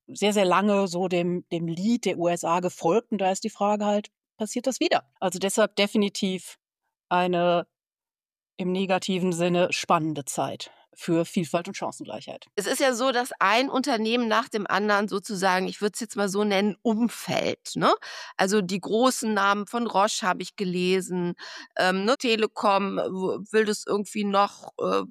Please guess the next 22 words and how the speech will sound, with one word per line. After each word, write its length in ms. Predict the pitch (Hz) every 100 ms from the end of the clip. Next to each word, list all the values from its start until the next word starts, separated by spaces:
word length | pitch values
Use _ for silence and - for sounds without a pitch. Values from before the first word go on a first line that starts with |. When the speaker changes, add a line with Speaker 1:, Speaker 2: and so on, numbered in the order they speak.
| -
Speaker 2:
behalten, 640 | 175 190 196 226 - 208 190
das, 240 | 185 -
was 120 | 202
sie 100 | -
so 160 | 175 185
an 300 | - 180 185 - - -
Programmen 640 | - 208 180 185 220 214 202
in 320 | - 208 180 -
Europa 560 | 151 196 208 - 202
haben. 300 | 208 190 196
Gleichzeitig 460 | 180 185 208 190 185
ist 160 | 185 -
Telekom, 380 | 196 185 202
glaub 160 | 185 185
ich, 120 | 180
auch 60 | 180
sehr 260 | - 370
amerikanisch 800 | - 180 175 - - 185 190 185
inspiriert. 720 | - 180 - - 185 202 202 - - - -
Also 420 | - 196 220 101 -
was, 180 | - 208
was 200 | 196 214